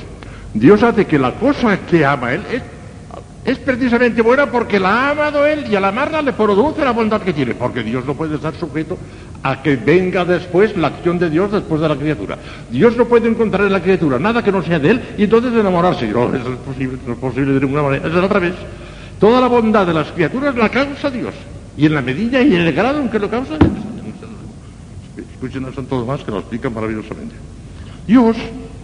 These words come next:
ama todo cuanto existe.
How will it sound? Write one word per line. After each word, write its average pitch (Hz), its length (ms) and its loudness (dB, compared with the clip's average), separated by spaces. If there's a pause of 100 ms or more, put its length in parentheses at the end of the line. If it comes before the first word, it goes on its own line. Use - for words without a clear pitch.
(1160)
ama 170 320 2
todo 175 180 0
cuanto 175 280 -4
existe. 147 440 -8